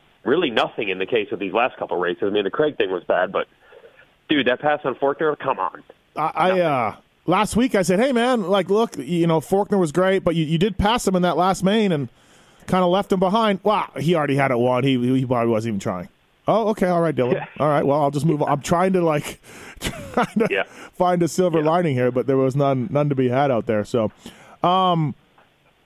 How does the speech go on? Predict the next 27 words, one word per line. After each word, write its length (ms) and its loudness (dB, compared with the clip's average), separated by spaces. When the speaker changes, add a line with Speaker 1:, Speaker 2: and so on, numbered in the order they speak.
Speaker 2:
Mosman 360 2
wasn't 280 2
too 80 2
happy 260 2
with 120 -2
Forkner 380 0
for 120 0
the 60 0
heat 200 -2
race, 440 -2
which 160 0
I, 140 2
I 120 2
get 320 0
a 60 0
little 180 2
bit. 220 0
Speaker 1:
Whew. 140 0
There's 100 -4
Speaker 2:
So 60 2
Speaker 1:
some 80 -2
action 340 -2
there. 220 0
Speaker 2:
Yeah, 400 0
there 140 0
was. 360 0
Um, 380 0